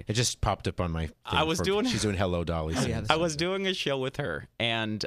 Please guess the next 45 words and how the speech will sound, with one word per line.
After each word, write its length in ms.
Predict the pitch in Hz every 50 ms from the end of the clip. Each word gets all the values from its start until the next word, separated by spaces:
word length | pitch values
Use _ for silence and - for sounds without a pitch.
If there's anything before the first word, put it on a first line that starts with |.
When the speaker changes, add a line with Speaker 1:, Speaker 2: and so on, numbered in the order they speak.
| -
Speaker 1:
um, 300 | - 104 101 98 101 98 -
and 80 | - 110
she's 200 | - - 135 -
probably 220 | - - 147 127
one 120 | 117 104 98
of 80 | 90
the 60 | 90
best, 140 | 92 92 - -
most 220 | 101 113 117 110 110
brilliant 320 | 147 165 170 156 139 127
actresses 420 | 82 107 104 - - 92 90 92 92
I've 120 | 85 -
ever 100 | - 82
worked 240 | 80 78 78 - -
with. 180 | 90 - - - -
And 360 | 110 110 107 107 107 107 101
she 280 | - - 123 120 117 117 -
sat 240 | - 131 123 120
down 160 | - 110 113 120
and 80 | 113
told 160 | - 101 95
me, 80 | 92 92
she's 100 | 95 -
like, 160 | 95 90 -
"Ron, 220 | 95 113 120 120 107
I'm 60 | 101
moving 260 | 113 120 110 104 98
up 120 | 101 - -
to 100 | 98 87
Inwood. 340 | 90 78 67 69 71 - -
I'm 80 | 95
selling 240 | - - 113 113 113
my 80 | 104 87
apartment 320 | - - 117 - 90 87
on 60 | 87
Forty-second 340 | 90 85 71 - - - 80
Street 220 | - - 85 82 73
and 160 | 69 65 - - _ _ _ _ _ _ -
moving 140 | 110 117 110
up 60 | 92
to 80 | 90 90
Inwood 320 | 85 87 73 71 69 - - - - - - _ _ _ _ _ _ _
with 140 | 92 95 90
her 60 | 87
boyfriend." 400 | 87 90 80 - - - -